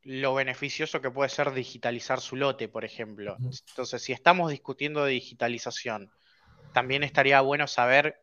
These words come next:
Speaker 1: cuál es el beneficio o qué impacto va a tener eso en mi negocio. No, no para empezar a tirar una lista de cosas con lo que lo podés ayudar, una lista de cosas con, con lo que,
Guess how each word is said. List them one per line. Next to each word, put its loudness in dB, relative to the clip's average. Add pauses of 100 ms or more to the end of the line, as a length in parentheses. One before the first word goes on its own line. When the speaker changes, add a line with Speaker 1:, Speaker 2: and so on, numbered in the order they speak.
Speaker 1:
cuál 8
es -4
el 0
beneficio -4
o -4
qué 6
impacto 4
va 4
a 0
tener -4
eso -4
en -10
mi -12
negocio. -2 (500)
No, 4 (680)
no 4
para 12
empezar 6
a 10 (140)
tirar 6
una 4
lista 4
de 2
cosas 0
con -6
lo -4
que -6
lo -4
podés 0
ayudar, 4
una -4
lista 0
de 0
cosas -6
con, -14
con -16
lo -12
que, -10